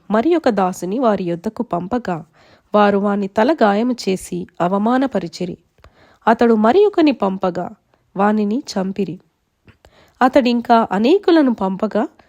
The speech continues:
వారు కొందరిని కొట్టిరి, కొందరిని చంపిరి. ఇంకనూ అతనికి ప్రియమైన కుమారుడు ఒకడుండెను గనుక, వారు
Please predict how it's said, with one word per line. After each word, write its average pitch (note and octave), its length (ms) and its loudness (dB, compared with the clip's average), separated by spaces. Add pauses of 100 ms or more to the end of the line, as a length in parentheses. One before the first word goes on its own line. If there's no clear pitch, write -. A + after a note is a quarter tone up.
(300)
వారు A3 220 4
కొందరిని G#3 560 -2
కొట్టిరి, G#3 600 -2 (200)
కొందరిని A3 520 0
చంపిరి. F#3 560 -4 (760)
ఇంకనూ G4+ 500 4
అతనికి G#3+ 600 0 (180)
ప్రియమైన D4+ 600 2
కుమారుడు A3+ 560 0
ఒకడుండెను F#3+ 680 -2
గనుక, E3+ 400 -6 (520)
వారు G3+ 440 2